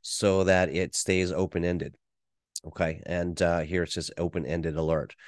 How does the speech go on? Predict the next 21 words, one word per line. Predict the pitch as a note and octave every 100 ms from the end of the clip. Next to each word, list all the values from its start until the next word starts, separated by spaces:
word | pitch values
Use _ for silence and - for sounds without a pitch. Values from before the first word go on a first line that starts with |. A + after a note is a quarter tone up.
| - -
So | - A2+
that's | C3 D#3
pretty | - C#3
cool. | A2 G#2 D2
And | C2 F#2 F#2
so | - G2 F#2 F2+ _
sell | - - C3 C#3+
A | G2+ B2+
T | - A#2
R | A2 G2+
trailing | - A2 A2 G#2
stop | - G#2 F#2+ F#2 -
four | - G#2 G2+
hour | F#2 F2+ F2 E2+ - _ _ _ - _ _ _
i-, | F#2
is | F2+ D#2+ E2 F2 -
how | F#2 F2+
you | F2+ E2+
can, | - F2 E2+ D#2+ - _ _ _ _ _ _ _ _ _ _ _ _ _ -
you | F2
know, | E2 E2+